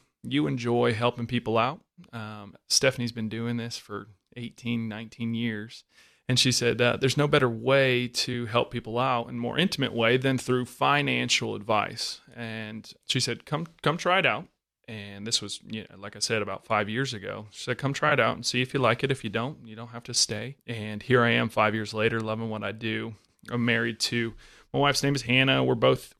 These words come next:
from Arizona, and we have an eighteen-month-old daughter. I think it's eighteen months. Yeah, sixteen, eighteen. The months get away from me.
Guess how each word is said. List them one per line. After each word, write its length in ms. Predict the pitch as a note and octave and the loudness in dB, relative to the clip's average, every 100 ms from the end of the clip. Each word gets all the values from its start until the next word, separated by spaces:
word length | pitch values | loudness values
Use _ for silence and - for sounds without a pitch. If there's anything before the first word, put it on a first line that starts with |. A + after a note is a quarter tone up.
| _ | _
from 440 | - C3 C3 B2+ B2+ | 0 4 4 2 2
Arizona, 840 | B2+ B2+ A#2 A#2+ B2+ C3 C3 C3+ | 2 2 2 2 2 4 4 4
and 120 | B2 A#2+ | 2 0
we 180 | B2+ | 2
have 400 | B2 B2+ B2+ A#2+ | 0 0 0 0
an 180 | A2+ A2 - | -2 -4 -2
eighteen-month-old 1300 | C3+ C#3+ - - C3 B2 A#2+ A#2+ - A2+ A2+ G#2+ G2+ G#2+ | -2 -2 -2 2 4 6 6 4 2 2 2 2 -4 0
daughter. 260 | A2 A2 | 0 0
I 80 | A#2 | -4
think 200 | - A#2 | -4 -4
it's 100 | - | -4
eighteen 340 | G#2+ - G#2 | -8 -10 -14
months. 380 | D#2+ - - - - _ _ - | -14 -10 -4 -4 -4 _ _ -6
Yeah, 220 | G#2+ - | -4 -4
sixteen, 420 | - A2+ - A2+ | -10 -10 -6 -6
eighteen. 360 | - - B2 A#2 | -6 -4 -2 2
The 60 | |
months 260 | C#3 C#3+ C3 | 4 4 4
get 140 | B2+ | 2
away 220 | A#2 A2+ | 4 4
from 240 | A2 - A2 | 2 -2 -2
me. 180 | A2 | -2